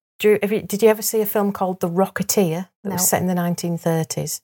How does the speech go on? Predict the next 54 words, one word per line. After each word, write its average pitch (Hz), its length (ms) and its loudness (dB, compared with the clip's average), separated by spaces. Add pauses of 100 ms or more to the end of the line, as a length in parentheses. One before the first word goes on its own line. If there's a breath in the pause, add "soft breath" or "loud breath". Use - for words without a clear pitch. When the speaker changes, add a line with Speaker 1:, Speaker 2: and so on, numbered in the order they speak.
Speaker 1:
He - 60 -4
was 170 80 -4
kinda 170 260 2
like 156 160 -2
a 175 60 2
nineteen 165 380 2
thirties 160 440 -2
hero. 151 560 -2 (220)
But - 200 4
he 262 220 -4
looks 285 260 -2
a 254 60 2
bit, - 240 -4 (280)
he, - 180 -8 (480)
he's - 140 -4
got - 260 2 (280)
shades 240 520 2
of 196 360 0 (200)
Zac - 220 0
Efron 190 600 -2 (200)
to 196 120 -2
me 143 460 0
Speaker 2:
What 214 140 0
do - 60 6
you 175 40 8
Speaker 1:
in, 160 140 4
Speaker 2:
think? 165 400 -8
Speaker 1:
in, 165 460 0 (200)
uh, 160 240 -2
Dracula, - 400 -2
but - 200 -2
I, - 180 2
I 202 60 0
could - 220 0 (120)
be 175 80 -8
Speaker 2:
Well, 302 300 0
I 269 80 -2
mean, 277 220 -4
I 285 100 2
was, 285 220 -2 (320)
I 240 80 0
didn't 285 240 -2
look 285 160 0
at 311 80 2
his 285 160 -2
face 208 240 0
too 196 140 -2
much - 180 -6
'cause 202 120 -2
he's 208 80 -4
quite - 300 0
beardy 226 320 0
and 175 140 -6
hatty, 160 640 -2